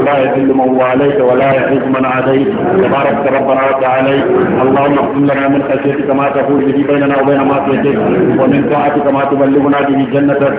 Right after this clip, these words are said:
ومن اليقين ما تهون به علينا مصائب الدنيا، ومتعنا اللهم بأسمائنا وأبصارنا وقواتنا أبدا ما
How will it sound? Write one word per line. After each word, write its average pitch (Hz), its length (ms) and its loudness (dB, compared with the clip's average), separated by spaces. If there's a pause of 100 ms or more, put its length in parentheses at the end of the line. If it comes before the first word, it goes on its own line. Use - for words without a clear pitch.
(360)
ومن 143 240 0
اليقين 139 480 2
ما 143 120 0
تهون 143 480 0
به 139 220 2
علينا 143 300 2
مصائب 139 400 -2
الدنيا، 139 460 2 (440)
ومتعنا 147 500 0
اللهم 147 360 2 (120)
بأسمائنا 143 640 0 (440)
وأبصارنا 143 720 0 (400)
وقواتنا 147 720 2 (120)
أبدا 147 240 0
ما 147 200 0